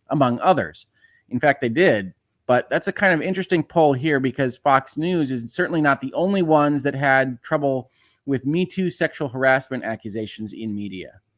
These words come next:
right? And so Fox has a lot of things that you can rightly kind of call it on, but maybe not specifically that one as pulled out from others like, well, I think every network had people that they pulled, including, like,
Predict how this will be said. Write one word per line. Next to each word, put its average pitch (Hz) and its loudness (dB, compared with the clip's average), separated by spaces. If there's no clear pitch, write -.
right? 95 -10
And 120 -4
so 123 -2
Fox 185 2
has 156 -2
a 135 -4
lot 151 4
of 147 -4
things 131 -2
that 135 -8
you 139 0
can 127 -2
rightly 135 0
kind 123 -6
of 113 -6
call 147 4
it 127 -4
on, 110 -6
but 127 -8
maybe 170 0
not 147 0
specifically 147 -2
that 131 2
one 131 -4
as 117 -6
pulled 135 -4
out 120 0
from 120 -6
others 123 -4
like, 107 -6
well, 117 2
I 98 -2
think 135 -2
every 131 -2
network 101 -4
had 107 -6
people 104 -8
that 98 -12
they 101 -8
pulled, 101 -6
including, 104 -4
like, 98 -8